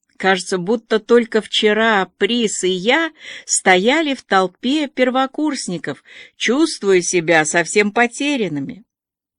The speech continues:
И вот мы уже четверокурсницы и сдаём выпускные экзамены".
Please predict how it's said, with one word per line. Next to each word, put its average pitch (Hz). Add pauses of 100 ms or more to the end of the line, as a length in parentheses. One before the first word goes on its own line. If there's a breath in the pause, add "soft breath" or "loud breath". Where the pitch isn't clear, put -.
(160)
И 233
вот 294
мы 269
уже 226
четверокурсницы 202 (360 loud breath)
и 185
сдаём 151
выпускные 175
экзамены". 143